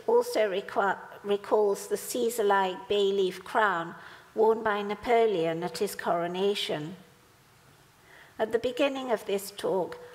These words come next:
I noted that the frame might be used to expand upon the meaning of the image it surrounded, that it could be used as an extra field to carry information relating to the picture.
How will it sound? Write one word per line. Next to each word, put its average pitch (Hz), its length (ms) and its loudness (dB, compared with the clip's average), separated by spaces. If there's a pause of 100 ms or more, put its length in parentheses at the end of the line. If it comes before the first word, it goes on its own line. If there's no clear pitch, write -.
(140)
I 214 140 0
noted 226 500 0
that - 160 -4
the 208 60 -4
frame 208 520 2
might 196 300 -2
be - 80 -6
used 202 420 0
to 180 140 0
expand 208 580 0
upon 196 380 -4
the 202 60 -2
meaning 202 580 -2 (260)
of 220 140 -4
the 202 220 4
image 185 340 -2
it - 160 -6
surrounded, 190 880 -2 (640)
that 208 140 -4
it 240 160 2
could 240 180 2
be 240 80 -4 (240)
used 233 240 2
as 220 160 2
an 220 140 -2
extra - 500 -4
field 196 560 2 (260)
to 233 80 -8
carry 208 400 -2
information 208 920 -4
relating 185 560 0
to - 120 -8
the 170 120 -8
picture. 202 720 -2